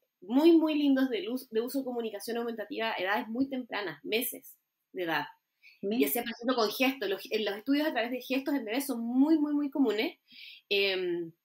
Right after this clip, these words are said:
Speaker 1: por ejemplo, todo lo que es baby signs, que es el uso de gestos, de señas, eh, un poco más simplificadas,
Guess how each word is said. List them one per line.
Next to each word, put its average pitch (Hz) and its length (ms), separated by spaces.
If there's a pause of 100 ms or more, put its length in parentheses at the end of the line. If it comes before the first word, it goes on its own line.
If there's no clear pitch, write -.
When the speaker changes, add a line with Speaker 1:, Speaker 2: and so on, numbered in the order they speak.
(520)
Speaker 1:
por 190 100
ejemplo, 220 300
todo 233 140
lo 233 120
que 214 100
es 220 100
baby 214 240
signs, 214 600 (100)
que 185 480
es 202 80
el 220 120
uso 220 260
de 208 120
gestos, 220 440
de 214 100
señas, 240 540 (640)
eh, 185 280
un - 80
poco 208 160
más 220 140
simplificadas, 214 800